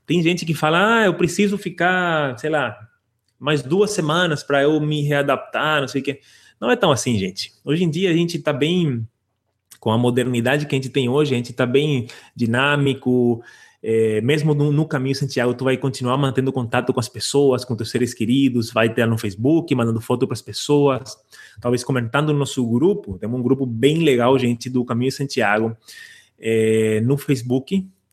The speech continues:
Temos dois grupos: um grupo do blog e um blu-, um grupo de discussão, que é show de bola.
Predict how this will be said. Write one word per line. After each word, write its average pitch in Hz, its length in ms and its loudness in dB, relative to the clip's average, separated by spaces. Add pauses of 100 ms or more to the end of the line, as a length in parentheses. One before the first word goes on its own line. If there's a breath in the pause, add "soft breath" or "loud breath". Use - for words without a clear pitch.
(180)
Temos 127 240 0
dois 202 220 0
grupos: 131 280 0
um 185 100 2
grupo 202 280 0
do 160 80 2
blog 160 340 0
e 170 220 -2
um 185 140 0
blu-, 156 280 0
um 156 60 -2
grupo 185 260 -2
de 151 140 -4
discussão, 151 720 -4
que 127 140 -6
é 123 40 -6
show 175 260 0
de 156 80 0
bola. - 360 -4